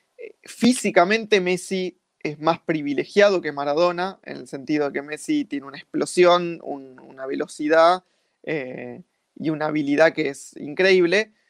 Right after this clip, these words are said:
pero que técnicamente me parece Maradona tenía cosas que no eran lo, lo que mencionaste vos recién con el, el pase a Perotti, y los tiros libres que le hemos visto, cualquier cosa de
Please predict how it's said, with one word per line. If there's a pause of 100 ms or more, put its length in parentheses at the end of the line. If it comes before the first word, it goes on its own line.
(160)
pero
que
técnicamente
me
parece
Maradona
tenía (240)
cosas
que
no
eran
lo,
lo
que
mencionaste
vos
recién
con
el, (380)
el
pase
a
Perotti,
y
los
tiros
libres (800)
que
le
hemos
visto, (180)
cualquier
cosa
de